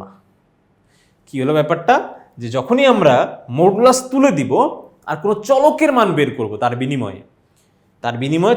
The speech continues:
চলকের মান বের করবো, তাহলে অবশ্যই যেই পাশ থেকে মডুলাস তুলতেছি তার বিপরীত পাশে প্লাস মাইনাস দিতে হবে, যে পাশে মডুলাস তুলতেছি তার বিপরীত পাশে প্লাস মাইনাস দিতে হবে, ঠিক আছে, প্লাস মাইনাস দিতে হবে। তাহলে দিলে এখন আমাকে দুইটা নিয়ে কাজ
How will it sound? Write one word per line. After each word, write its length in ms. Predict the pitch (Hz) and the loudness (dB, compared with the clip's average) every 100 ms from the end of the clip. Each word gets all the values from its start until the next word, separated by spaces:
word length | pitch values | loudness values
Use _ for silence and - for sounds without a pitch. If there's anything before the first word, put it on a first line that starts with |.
| 233 | 2
চলকের 300 | 233 - 247 | 2 2 2
মান 100 | 240 | 2
বের 100 | 208 175 | 2 2
করবো, 100 | 139 | -2
তাহলে 140 | 139 147 | 2 4
অবশ্যই 340 | 202 208 180 127 | 4 0 -2 -2
যেই 120 | 139 147 | -4 -4
পাশ 100 | 175 185 | -8 -6
থেকে 120 | 185 151 | -4 -2
মডুলাস 280 | 151 170 175 | -2 -4 -4
তুলতেছি 380 | 175 170 180 262 262 - _ - | -8 -6 -8 -8 -10 -18 _ -12
তার 120 | 110 113 | -10 -10
বিপরীত 320 | 165 214 196 - | -6 -4 -4 -6
পাশে 220 | - 113 - _ - | -8 -10 -16 _ -10
প্লাস 180 | 107 - | -10 -10
মাইনাস 220 | 101 98 95 | -20 -20 -20
দিতে 140 | 95 104 | _ _
হবে, 140 | 101 _ _ _ _ _ _ _ _ _ 110 | _ _ _ _ _ _ _ _ _ _ -16
যে 100 | 107 | -10
পাশে 160 | 120 135 127 | -10 -8 -6
মডুলাস 320 | 120 131 147 - | -4 -4 -4 -6
তুলতেছি 420 | 160 156 170 226 247 359 - _ _ | -10 -8 -10 -8 -10 -10 -16 _ _
তার 160 | 110 107 107 | -16 -16 -12
বিপরীত 400 | 160 170 240 247 - | -12 -6 -4 -4 -4
পাশে 240 | 160 - 247 381 - _ _ - | -4 -4 -8 -10 -16 _ _ -2
প্লাস 240 | 151 226 - 113 | -2 -2 -8 -12
মাইনাস 300 | 104 101 101 - | -12 -12 -18 -20
দিতে 160 | 110 95 | -20 -20
হবে, 180 | 101 _ _ _ _ _ _ _ _ | -20 _ _ _ _ _ _ _ _
ঠিক 100 | 147 202 | -12 -12
আছে, 120 | - - | -12 -10
প্লাস 160 | 113 - | -8 -8
মাইনাস 220 | 117 175 190 | -12 -12 -12
দিতে 140 | 120 98 | -14 -14
হবে। 160 | 101 - _ _ _ _ | -18 -20 _ _ _ _
তাহলে 180 | 110 110 117 | -12 -10 -6
দিলে 180 | 131 214 | 0 0
এখন 120 | 170 131 | 0 -4
আমাকে 160 | 117 120 | -6 -8
দুইটা 160 | 147 170 | -8 -6
নিয়ে 120 | 117 104 | -6 -8
কাজ 100 | 101 | -12